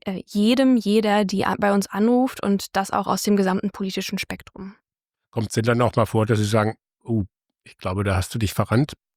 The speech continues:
Speaker 2: Da wär's doch vielleicht besser, wenn man einfach mal doch noch mal das gemeinsame Gespräch sucht, weil vielleicht ist da ja gar nichts?“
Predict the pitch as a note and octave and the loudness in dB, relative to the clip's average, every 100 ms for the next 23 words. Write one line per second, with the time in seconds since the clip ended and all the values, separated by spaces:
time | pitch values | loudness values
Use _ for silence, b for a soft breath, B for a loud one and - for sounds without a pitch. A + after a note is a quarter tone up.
0 | - A#2+ G#2+ _ _ G#2+ G#2+ - A2 - | -4 -2 -2 _ _ 0 0 0 -2 0
1 | G#2 G2+ - A2 A#2+ G#2 G2+ G#2 G2+ - | 0 0 0 0 2 2 2 4 2 -2
2 | B B B G#2+ G2 - A2 G2 G2+ - | B B B -4 -2 0 2 2 2 2
3 | B2 A#2+ A2 A2 - G#2 G#2 G#2+ G#2+ G2+ | 0 2 2 0 2 2 2 2 2 2
4 | - G#2 G#2 - C#3 C3 - - G2+ A#2 | 0 -2 -2 0 0 0 -4 -6 -6 -6
5 | - - F#2+ - A#2+ - B2 A#2+ A#2+ G#2+ | -12 -6 -6 -6 -4 0 2 0 2 2
6 | A#2+ C3+ - - - | 4 2 0 -12 -12